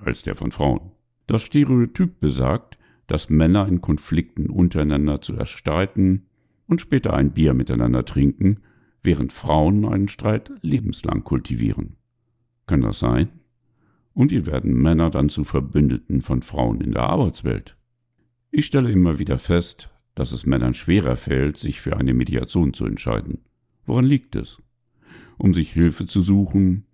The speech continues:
muss man zunächst ein subjektives Empfinden des Leidens zulassen, sodann anerkennen, dass es eine Methode gibt, die helfen könnte.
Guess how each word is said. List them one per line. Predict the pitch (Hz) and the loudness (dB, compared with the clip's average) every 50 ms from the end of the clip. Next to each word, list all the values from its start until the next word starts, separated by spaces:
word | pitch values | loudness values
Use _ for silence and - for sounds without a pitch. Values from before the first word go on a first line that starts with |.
| _ _ - | _ _ 0
muss | 82 80 - | 0 0 0
man | - 78 69 - | 0 -2 -2 0
zunächst | - 73 69 67 67 65 - - - | 0 0 0 2 0 -2 -4 -4 -2
ein | - 62 62 58 - | -2 0 0 0 -2
subjektives | - - 107 107 - - 73 135 - _ - 160 - - 101 - - | 0 -2 -2 -2 0 -4 -4 -4 -4 _ -4 -4 -4 -4 -6 -8 -6
Empfinden | - - 64 60 - - - 113 117 - 175 127 78 71 | -4 -4 -4 -4 -4 -2 0 0 0 0 0 -2 -2 -2
des | - 82 - - | -2 -4 -4 -4
Leidens | 113 107 107 98 73 - - - - - - | -2 -2 0 0 0 0 -2 -4 -4 -4 -8
zulassen, | - 98 98 - 53 50 - - - - - _ _ _ _ _ _ _ _ _ _ _ _ _ _ _ | -8 -8 -6 -6 -4 -6 -6 -8 -10 -10 -12 _ _ _ _ _ _ _ _ _ _ _ _ _ _ _
sodann | _ - - - - 65 65 67 | _ -2 -2 0 2 0 0 0
anerkennen, | - - 101 87 82 71 73 73 - 80 73 76 82 95 98 90 | -2 -2 0 0 2 2 0 -2 -2 0 0 2 2 2 2 0
dass | 85 80 87 | 0 -2 -4
es | 87 - | -6 -6
eine | - 82 78 71 69 | -2 0 0 2 2
Methode | 67 67 - - 87 80 80 87 90 | 2 0 -2 0 0 0 2 2 0
gibt, | 85 98 92 - _ | 0 -2 -4 -4 _
die | 127 104 | 0 0
helfen | 107 113 127 - - - 120 | 2 2 0 -2 -4 -8 -8
könnte. | - - - - - - - - | -6 -6 -8 -8 -8 -10 -14 -14